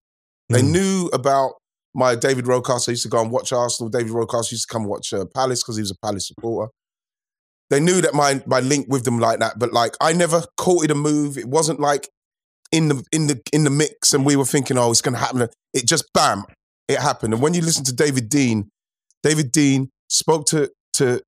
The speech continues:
Speaker 1: Ron Knowles and he knew Ron Knowles from the meetings and he says, "Listen, it'd be great to, what I'll do at some stage,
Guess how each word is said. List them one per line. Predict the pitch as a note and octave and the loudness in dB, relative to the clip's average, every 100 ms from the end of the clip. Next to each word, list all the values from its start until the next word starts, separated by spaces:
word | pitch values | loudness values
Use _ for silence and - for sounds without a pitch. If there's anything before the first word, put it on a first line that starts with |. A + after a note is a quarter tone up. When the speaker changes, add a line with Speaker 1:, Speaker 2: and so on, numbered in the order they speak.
| A#2+ | 0
Speaker 1:
Ron | D3+ D#3 | 2 4
Knowles | C3 A#2 A#2 | 2 2 2
and | A#2+ | 2
he | |
knew | B2+ D#3 | 2 4
Ron | C#3 B2+ | 4 4
Knowles | B2+ A#2+ | 2 2
from | - | 0
the | B2 | 0
meetings | A#2+ A#2 G#2 A#2 | 0 -2 -2 -2
and | |
he | A#2 | -2
says, | - A#2 A2+ | 0 -2 -2
"Listen, | A#2+ - F#2 E2+ _ _ _ _ _ - | -2 -2 -6 -10 _ _ _ _ _ -4
it'd | |
be | C#3 | -2
great | B2 E3+ C#3+ | 2 2 2
to, | C#3+ | -2
what | D3+ D#3+ F3+ | 0 2 4
I'll | D3 | 4
do | D#3+ C3+ | 2 2
at | C3 | 2
some | - C#3 | 2 2
stage, | - C#3 G#2+ G2+ | 0 2 0 0